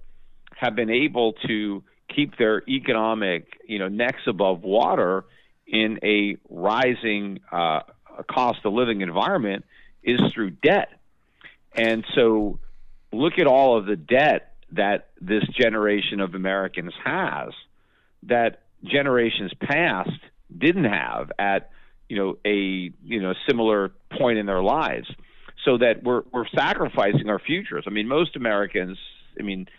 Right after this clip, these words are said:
there's no retirement savings, um, 'cause we're spending everything. But look at all the credit card debt, look at the auto debt, look at the student loans,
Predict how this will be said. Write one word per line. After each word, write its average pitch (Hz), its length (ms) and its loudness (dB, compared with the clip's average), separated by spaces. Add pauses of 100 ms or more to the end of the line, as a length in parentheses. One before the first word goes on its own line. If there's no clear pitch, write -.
(120)
there's 113 200 0
no 143 100 4
retirement 117 800 0
savings, 95 400 0 (640)
um, 82 480 -4 (240)
'cause 127 220 2
we're 110 140 0
spending 120 460 -2
everything. 101 500 -2
But 104 160 0
look 127 240 -2
at 120 80 2
all 110 160 4
the 104 80 -2
credit 127 340 -2
card 113 260 0
debt, 107 440 2
look 104 180 -4
at 123 120 -8
the 104 200 -6
auto 107 320 2
debt, 101 440 0 (280)
look 113 200 -2
at 117 100 -6
the 110 80 -10 (120)
student 107 340 -4
loans, 95 560 -2